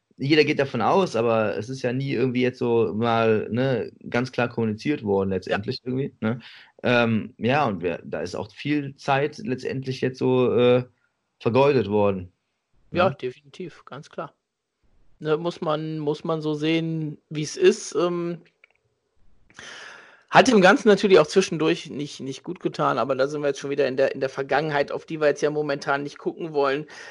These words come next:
Speaker 2: weil wir jetzt ja
Speaker 1: Ja.
Speaker 2: noch drei Partien, äh, vor uns haben, wo
Speaker 1: Nur
Speaker 2: sich die
Speaker 1: ganz
Speaker 2: Spieler
Speaker 1: kurz.
Speaker 2: ja weiter beweisen können, ne?
Speaker 1: Ganz kurz, das wäre ja noch die letzte Option, dass, dass jetzt,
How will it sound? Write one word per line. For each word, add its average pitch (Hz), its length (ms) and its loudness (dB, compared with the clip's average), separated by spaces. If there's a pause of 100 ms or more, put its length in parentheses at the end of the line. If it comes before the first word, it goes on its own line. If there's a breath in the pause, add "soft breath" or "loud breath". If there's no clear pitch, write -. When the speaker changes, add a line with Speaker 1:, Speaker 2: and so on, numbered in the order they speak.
(160 loud breath)
Speaker 2:
weil 151 160 2
wir 156 60 4
jetzt 147 140 2
ja 151 60 4
Speaker 1:
Ja. - 20 6
Speaker 2:
noch 143 220 0 (480 soft breath)
drei 160 280 4
Partien, 175 560 -4
äh, 151 360 2 (580 loud breath)
vor 170 260 -2
uns 156 220 -6
haben, 151 400 0 (420)
wo 185 140 2
Speaker 1:
Nur - 20 -2
Speaker 2:
sich 294 100 2
die 269 60 6
Speaker 1:
ganz - 20 6
Speaker 2:
Spieler 254 260 4
Speaker 1:
kurz. - 0 -
Speaker 2:
ja 240 80 2
weiter 240 240 2
beweisen 123 420 -6
können, 117 240 -12
ne? - 140 -8
Speaker 1:
Ganz 127 160 -2
kurz, 147 180 0
das 127 120 -4
wäre 151 140 6
ja 147 60 2
noch 135 60 -4
die 143 60 -4
letzte 160 360 0
Option, 131 680 -4 (200)
dass, 131 220 -6
dass - 160 -6
jetzt, - 220 -8